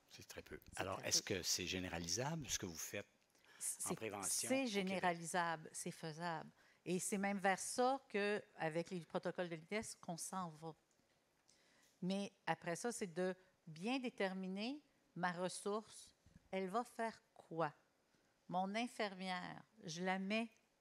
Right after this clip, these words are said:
Speaker 2: où ? Est-ce que j'ai vraiment besoin que ça soit que des infirmières, exemple,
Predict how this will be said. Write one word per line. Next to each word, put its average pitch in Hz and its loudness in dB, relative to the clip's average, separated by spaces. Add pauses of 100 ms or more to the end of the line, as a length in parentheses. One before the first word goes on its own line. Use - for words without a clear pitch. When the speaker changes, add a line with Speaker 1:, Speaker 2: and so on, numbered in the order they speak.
(100)
Speaker 2:
où ? 185 -2 (840)
Est-ce 175 0
que 214 2
j'ai 196 0
vraiment 214 0
besoin 185 -2 (460)
que 196 2
ça 175 0
soit 190 2 (220)
que 240 6
des 202 0
infirmières, 180 -2
exemple, 175 -4